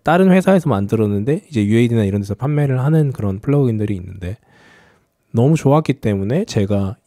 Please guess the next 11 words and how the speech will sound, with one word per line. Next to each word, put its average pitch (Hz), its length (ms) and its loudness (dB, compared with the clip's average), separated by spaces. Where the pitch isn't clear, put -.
이 107 600 -4
페달들에 139 720 0
신뢰를 180 480 2
할 170 80 2
수가 - 260 -4
있는 107 280 -2
거예요. 95 260 -8
그래서 101 280 -16
"아, 117 180 -4
당연히 127 300 0
좋겠구나." 143 680 -2